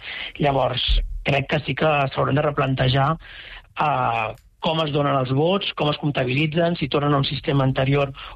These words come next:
on el televot no era cinquanta per cent. Um, alguna cosa canviarà seguríssim.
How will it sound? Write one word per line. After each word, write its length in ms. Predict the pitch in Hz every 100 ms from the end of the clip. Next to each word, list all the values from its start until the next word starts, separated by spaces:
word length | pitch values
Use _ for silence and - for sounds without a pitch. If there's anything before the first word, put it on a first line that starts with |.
| -
on 80 | 160
el 140 | 131
televot 320 | 147 139 147
no 140 | 143 139
era 140 | 139 120
cinquanta 480 | 143 131 131 127 117
per 160 | 110 -
cent. 260 | - 165 196 190 - - - - - -
Um, 720 | - 143 127 120 117 110 - 98
alguna 340 | 135 131 156 170
cosa 220 | 160 170
canviarà 320 | 139 131 139 156
seguríssim. 600 | 151 117 117 113 117 113